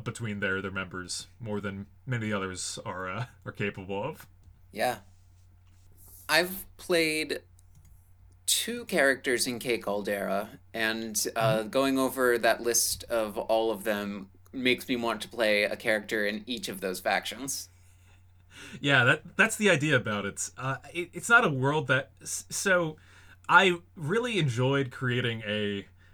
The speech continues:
Speaker 1: um, a singular setting, uh, that take place over time. I, I've, I've had maybe about twenty different players, uh, actually more, I think more than twenty players in g-, games that I've run. Like,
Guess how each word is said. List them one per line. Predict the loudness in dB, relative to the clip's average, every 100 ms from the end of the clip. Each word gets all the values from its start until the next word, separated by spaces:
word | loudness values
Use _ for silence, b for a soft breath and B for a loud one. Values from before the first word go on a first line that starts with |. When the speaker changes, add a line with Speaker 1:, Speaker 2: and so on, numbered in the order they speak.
| b
Speaker 1:
um, | -6 -6 -6 -12 -10
a | -6
singular | -4 -2 -2 2 2 4 4
setting, | 4 2 2 2 -8 -18 -20 -20 -20 b b b b b
uh, | -4 0 2
that | 2
take | 0 -2
place | 0 0
over | 0 -2
time. | -6 -8 -8 -14 -16 b b b b b
I, | -2 4 4
I've, | 4 -2
I've | -2 0
had | 0 0 0 -8 -12 -8
maybe | -4 0
about | 0 0
twenty | -2 -6 -4 -2
different | -2 -4
players, | 0 2 2 0 -2 -8 -10 -12
uh, | -10 -8 -10
actually | -8 -8
more, | -2 0 0 -2
I |
think | -8 -4
more | 0 2
than | 2
twenty | 0 -4 -4
players | -2 0 0 -2 -6
in | -8 -6 -6 -10 -14
g-, | -14 -4
games | -2 0
that | 2
I've | 2 0
run. | -2 -8 -10 B B B
Like, | 0 0 -2